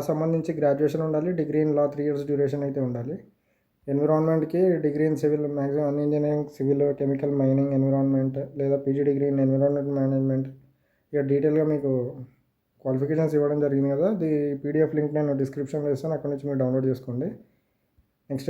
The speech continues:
కార్పొరేట్ సోషల్ రెస్పాన్సిబిలిటీ చూసుకుంటే మనకు graduate with two years పీజీ in following areas or social work with specialization in following అని చెప్పి మెన్షన్ చేయడం జరిగింది. ఇవి కూడా ఒకసారి చెక్ చేసుకోండి. డీటెయిల్‌గా చూసుకున్నట్టయితే వీడియో లెంత్ పెరుగుతుంది కాబట్టి మీకు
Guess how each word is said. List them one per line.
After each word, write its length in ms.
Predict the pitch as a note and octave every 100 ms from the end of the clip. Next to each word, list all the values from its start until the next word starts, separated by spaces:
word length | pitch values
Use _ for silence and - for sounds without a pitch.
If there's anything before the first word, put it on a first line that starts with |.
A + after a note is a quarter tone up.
| C3+
కార్పొరేట్ 440 | - C#3 C#3 D#3+ -
సోషల్ 280 | D#3 D3+ D3+
రెస్పాన్సిబిలిటీ 560 | - D#3+ D3 D3+ D3+ D3
చూసుకుంటే 480 | D3+ C#3 - C#3+ D#3+
మనకు 280 | D3+ D3 C#3
graduate 440 | C3+ C3 C#3 D3+ D#3+
with 140 | D#3 D3+
two 160 | D3
years 160 | D3+ C#3
పీజీ 220 | - C#3+
in 100 | D3
following 320 | C#3 C#3 C#3+ C#3+
areas 260 | C#3+ C#3+ D3
or 60 | C#3
social 320 | C#3+ C3+ C3+ C3+ - _ _ _ _ _ -
work 160 | C#3+ C#3+
with 120 | D3
specialization 640 | - C3+ C#3+ D3+ D3 C3+ D3+
in 80 | C#3
following 320 | C#3 C#3 C#3+
అని 120 | C#3+ C#3+
చెప్పి 200 | C#3 E3
మెన్షన్ 320 | D3+ C3+ C#3
చేయడం 220 | C#3 C3+
జరిగింది. 360 | C3 B2 B2+ F#3 - -
ఇవి 120 | C#3
కూడా 140 | C#3+ C#3+
ఒకసారి 200 | C3+ C3+
చెక్ 140 | C3+ C3
చేసుకోండి. 260 | C3+ C#3 C#3+
డీటెయిల్‌గా 400 | D3+ F3 F#3+ F#3
చూసుకున్నట్టయితే 520 | E3 - D#3+ D#3 D#3+
వీడియో 220 | D3+ D3+
లెంత్ 260 | C3+ C#3 C#3
పెరుగుతుంది 380 | D3+ D3+ D3 C#3+
కాబట్టి 340 | C3+ C3 C3+ G#3+ - _ _ _ _ -
మీకు 180 | C#3